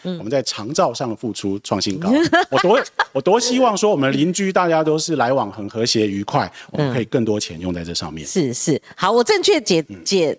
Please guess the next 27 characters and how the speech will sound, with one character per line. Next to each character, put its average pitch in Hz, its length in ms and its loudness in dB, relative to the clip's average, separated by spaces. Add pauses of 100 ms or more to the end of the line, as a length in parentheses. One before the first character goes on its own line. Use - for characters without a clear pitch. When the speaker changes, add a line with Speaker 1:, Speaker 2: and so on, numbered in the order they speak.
Speaker 1:
这 254 80 -2
个 196 260 4 (120)
读 214 200 6
一 285 60 2
下 254 220 2
这 240 120 2
个 202 220 4 (240)
李 190 100 4
登 294 160 4
辉 311 140 4
总 240 180 2
统， 202 140 2
Speaker 2:
是。 196 80 2
Speaker 1:
他 226 80 4
是 226 160 2
二 226 220 4
百 151 200 2
一 185 160 2
十 180 160 0
一 180 240 2
点 147 200 2
四 - 180 0
亿 180 160 4
美 135 220 0
元 113 320 0
啦， 123 160 2
哈。 160 200 2